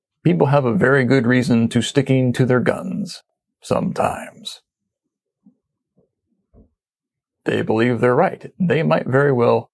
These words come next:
be right. They have reasons to believe they are right, beyond just thinking, "I thought of it, therefore I must be right."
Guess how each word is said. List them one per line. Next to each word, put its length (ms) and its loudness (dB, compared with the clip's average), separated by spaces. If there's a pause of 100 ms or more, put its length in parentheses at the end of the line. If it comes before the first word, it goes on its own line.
(120)
be 120 0
right. 420 -6
They 120 2
have 240 2
reasons 420 2
to 140 0
believe 380 0
they 120 -4
are 140 -6
right, 320 -2 (600)
beyond 380 2
just 180 -6
thinking, 440 -4 (320)
"I 180 -2
thought 240 0
of 100 0
it, 160 2 (220)
therefore 640 -4
I 60 -4
must 300 -8
be 80 -10
right." 320 -4